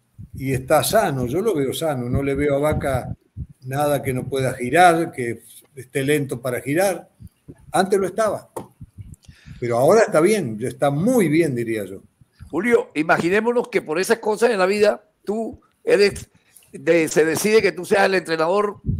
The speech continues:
Speaker 2: obvio, esto lo digo un supuesto, no porque quiera que Arturo Reyes se vaya, si hay un deseo mío es que Arturo Reyes continúa, pero imagínate que te dicen, "Usted es el técnico del Junior para el centenario",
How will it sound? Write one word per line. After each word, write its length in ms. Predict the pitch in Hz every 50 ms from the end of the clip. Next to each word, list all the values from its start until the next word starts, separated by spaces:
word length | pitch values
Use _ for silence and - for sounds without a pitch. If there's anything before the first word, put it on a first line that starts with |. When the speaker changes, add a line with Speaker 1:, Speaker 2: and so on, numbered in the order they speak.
| - - - -
Speaker 2:
obvio, 280 | 117 117 139 143 131
esto 160 | 113 - 147
lo 100 | 160 170
digo 220 | 156 156 156 165 170
un 100 | 170 -
supuesto, 460 | - 139 - 156 190 202 - - 127
no 120 | 127 135
porque 240 | 143 165 151 156 165
quiera 260 | 156 160 170 175 180
que 60 | 165 160
Arturo 320 | 143 139 - 175 170 160
Reyes 240 | 165 180 180 175 -
se 80 | 156
vaya, 320 | 143 175 202 196 170 117 - _ - - - -
si 60 | -
hay 160 | 139 151 175
un 100 | 208 208
deseo 320 | 196 190 165 - 208 202 196
mío 240 | 185 208 226 240 214
es 40 | -
que 100 | - 170
Arturo 280 | 147 - - 185 185
Reyes 260 | 175 180 196 196 180 -
continúa, 500 | 165 156 139 151 165 196 208 160 - - - - - - - - _
pero 140 | - 160 185
imagínate 540 | 208 202 214 247 277 294 285 277 262 254 220
que 120 | 214 208
te 160 | - - 196
dicen, 360 | 196 233 220 - - 233 214 196
"Usted 180 | - - 247
es 80 | 240 233
el 60 | 202
técnico 320 | 214 240 240 240 226 226 208
del 100 | 202 202
Junior 260 | 240 233 233 233 196
para 120 | - 175
el 60 | 170 -
centenario", 560 | 180 165 160 170 170 185 180 170 139 -